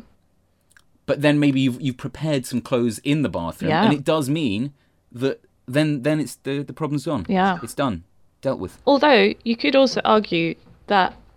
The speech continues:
Speaker 2: if you knew that everyone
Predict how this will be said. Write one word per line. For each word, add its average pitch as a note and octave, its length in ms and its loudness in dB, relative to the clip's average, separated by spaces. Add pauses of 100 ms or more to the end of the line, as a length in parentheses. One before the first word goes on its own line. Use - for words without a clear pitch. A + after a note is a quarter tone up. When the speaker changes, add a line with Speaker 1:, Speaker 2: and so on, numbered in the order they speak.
(540)
Speaker 2:
if A#3+ 220 0
you D4+ 80 2
knew B3+ 640 4 (540)
that G3+ 240 2
everyone G3 680 2